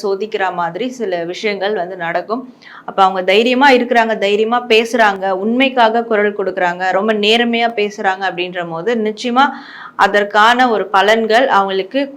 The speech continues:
அவங்களோட குடும்பத்துல இருந்தே கிடைக்கும். குடும்பத்துல இருக்கவங்களே அவங்களுக்கு வந்து சப்போர்ட் பண்ணுவாங்க, ஃபினான்ஷியல் ரீதியாவும் சரி. அதே மாதிரி தன்னுடைய குடும்பத்துக்கு இதெல்லாம் செய்யணும், என்னோட ஃபேமிலியை வந்து நான் டெவலப் பண்ணணும் அப்படின்னு நினைக்கிறவங்களுக்கு இந்த வருடம்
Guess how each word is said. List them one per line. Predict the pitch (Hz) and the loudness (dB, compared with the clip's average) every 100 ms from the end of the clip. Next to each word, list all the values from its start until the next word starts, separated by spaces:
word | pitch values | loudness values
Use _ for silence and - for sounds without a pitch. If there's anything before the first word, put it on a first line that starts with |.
| - | -6
அவங்களோட | - 190 196 185 185 | -2 0 0 0 0
குடும்பத்துல | 247 269 262 | 4 2 2
இருந்தே | 226 214 214 | 0 0 -2
கிடைக்கும். | 214 170 165 175 - - - - | 0 -2 -2 -10 -16 -20 -12 2
குடும்பத்துல | 240 254 247 226 | 4 4 4 4
இருக்கவங்களே | 226 247 240 233 247 302 | 4 2 2 0 0 0
அவங்களுக்கு | - 185 185 180 185 | 0 -2 -2 -6 -4
வந்து | 220 226 | -4 -2
சப்போர்ட் | 208 - 226 220 | -2 0 0 0
பண்ணுவாங்க, | 180 175 175 151 | -4 -4 -6 -4
ஃபினான்ஷியல் | 202 196 196 190 180 | -2 0 0 -2 -6
ரீதியாவும் | 170 175 175 170 180 | -4 -4 -2 -2 -2
சரி. | 180 175 247 - - - | -4 0 0 -4 -16 -12
அதே | - 208 262 | 0 4 6
மாதிரி | 247 233 277 - | 6 4 2 -2
தன்னுடைய | 202 208 214 208 | -2 0 0 0
குடும்பத்துக்கு | 208 226 240 233 214 | 0 0 0 -2 -2
இதெல்லாம் | 180 180 185 - | -2 0 -2 -4
செய்யணும், | 190 208 208 180 180 180 - - | -4 -2 -2 -2 -6 -10 -16 -12
என்னோட | 185 190 190 | -2 -2 0
ஃபேமிலியை | 214 214 247 247 220 | 2 4 2 0 0
வந்து | 202 | 0
நான் | 214 190 175 | -2 0 0
டெவலப் | 170 180 196 202 | 2 2 2 0
பண்ணணும் | 175 175 175 175 | -4 -4 -4 -4
அப்படின்னு | 170 196 190 | -2 -2 -2
நினைக்கிறவங்களுக்கு | 175 185 185 175 165 160 226 262 - | -4 -4 -2 -2 -4 -6 -2 -2 -2
இந்த | 190 208 220 | -4 -2 -2
வருடம் | 202 185 185 269 | 0 0 0 -2